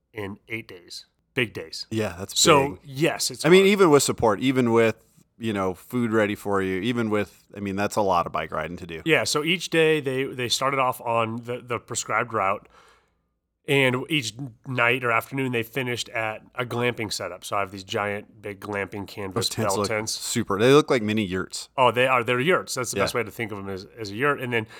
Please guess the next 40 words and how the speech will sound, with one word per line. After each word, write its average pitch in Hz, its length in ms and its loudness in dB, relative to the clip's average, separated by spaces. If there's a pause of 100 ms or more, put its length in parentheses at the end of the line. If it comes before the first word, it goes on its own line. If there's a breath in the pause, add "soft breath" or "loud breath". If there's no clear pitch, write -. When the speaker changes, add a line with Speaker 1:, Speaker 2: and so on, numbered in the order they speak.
(180 loud breath)
Speaker 1:
they 135 80 0
had 131 140 0
in 143 160 0
there, 135 120 2
they 120 100 -2
had 107 120 -2
their 101 80 -6
cot, 147 420 0 (280 soft breath)
they 110 80 -4
had 110 140 -4
their 101 80 -2
bedding, 117 480 -2 (300)
and 113 260 -2
they 107 340 -2
all 117 260 2
got 110 340 2
one 113 340 0
sixty-liter 107 640 -6
duffel 104 280 -4
bag 87 380 -8 (320)
to 110 100 -8
tra-, 113 300 -4
to - 100 -4
have 104 140 2
transported 104 520 -6
for 92 180 -10
them. 87 160 -12
Inside 117 300 0
of 110 60 -2
that's 104 220 0
gonna 101 160 -10
be 87 140 -14
camp 117 340 -6
clothes 98 420 -4
and 87 160 -14
cleanup 107 360 -8
gear 98 300 -10
and 85 180 -12
food 107 560 -6
and 87 200 -12